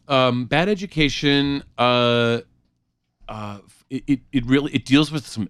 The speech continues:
touchy subjects, like, um, not only, uh, Catholic priest abuse of children,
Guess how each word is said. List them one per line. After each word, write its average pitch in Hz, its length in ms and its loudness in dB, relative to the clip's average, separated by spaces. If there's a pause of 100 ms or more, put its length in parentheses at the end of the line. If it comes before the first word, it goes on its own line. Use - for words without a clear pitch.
(120)
touchy 113 400 0
subjects, 113 880 -2 (420)
like, 101 500 -2
um, 95 540 0 (400)
not 117 220 2
only, 117 840 2
uh, 95 300 -2 (1300)
Catholic 113 400 -6
priest - 540 -4
abuse 107 560 2
of 95 600 0 (320)
children, 139 500 2